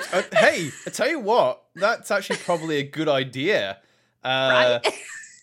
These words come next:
Speaker 1: yeah, I mean, if you had, like, that's maybe a good idea for, like, our lances, because if you say, "Hey, you know, why don't we get bells for people?" And if, you know, 'cause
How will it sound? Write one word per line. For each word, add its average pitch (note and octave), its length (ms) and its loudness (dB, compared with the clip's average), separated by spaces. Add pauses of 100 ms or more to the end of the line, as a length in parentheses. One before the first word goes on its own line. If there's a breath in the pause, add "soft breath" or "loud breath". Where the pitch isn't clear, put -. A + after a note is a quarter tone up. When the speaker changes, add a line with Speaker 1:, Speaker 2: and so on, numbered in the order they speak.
(320)
Speaker 1:
yeah, C#3+ 580 2
I B2 60 -4
mean, D#3 160 -2
if G3 140 -6
you G3+ 100 -8
had, G3+ 220 -2
like, D#3+ 520 -4
that's D#3 220 -8
maybe G3 240 -4
a - 20 -6
good D3+ 120 -4
idea C#3 280 0
for, C3 120 -18
like, A#2+ 240 -4 (920)
our B2 140 -2
lances, C3 640 -6
because B2+ 640 -10 (460)
if C3+ 100 -12
you C#3 80 -10
say, C#3 260 -2
"Hey, E3+ 200 2
you B2+ 240 -6
know, B2 360 -4 (120)
why A#2+ 260 -4
don't C3+ 200 -8
we A#2+ 260 -12 (100)
get C3+ 280 -8
bells B2 440 -4
for C3 100 -12
people?" B2 540 -12
And A#2+ 120 -10
if, B2 140 -16
you D3 60 -12
know, A#2 160 -6
'cause A#2+ 240 -14